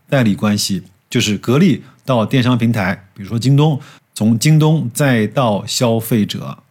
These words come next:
但是呢，其实在二零一九年之前，格力在线上的声音啊，一直是比海尔啊、美的啊、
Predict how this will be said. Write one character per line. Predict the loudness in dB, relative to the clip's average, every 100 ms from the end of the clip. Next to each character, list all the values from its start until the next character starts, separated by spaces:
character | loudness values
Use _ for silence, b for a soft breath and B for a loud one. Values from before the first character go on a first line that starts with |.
| _
但 | 0 2
是 | 4
呢， | 4 4 2 0
其 | 0 0
实 | 2 2
在 | 2 2
二 | 2 4
零 | 4
一 | 4 4
九 | 2 4
年 | 4 4 2
之 | 2
前， | 0 0 0 0 0 0 B B
格 | -2 2
力 | 4 4
在 | 4 2 2
线 | 2 2 4 2
上 | 0 0 0
的 | -2
声 | -2 0 4
音 | 4 2
啊， | 0 0
一 | 0
直 | 0 -2 -2 -2
是 | -2 -2 0 2
比 | 0 -2 -2
海 | -4 -2 0
尔 | 2 0
啊、 | 0 -2 -2
美 | 0 0
的 | 0 2 2
啊、 | 2